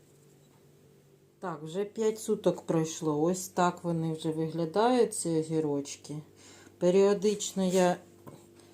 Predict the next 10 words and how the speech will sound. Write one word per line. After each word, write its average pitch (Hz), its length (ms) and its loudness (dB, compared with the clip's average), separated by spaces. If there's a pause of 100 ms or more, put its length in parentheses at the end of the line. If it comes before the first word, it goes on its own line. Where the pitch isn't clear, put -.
(560)
перевіряю, 180 760 8
там 156 280 -2 (1120)
біленький 175 580 4
наліт 190 560 0
такий 190 400 -2
буває, 175 680 0 (100)
я 151 180 0 (440)
і 175 40 -10
серветочкою 220 960 -2
можу 202 340 -2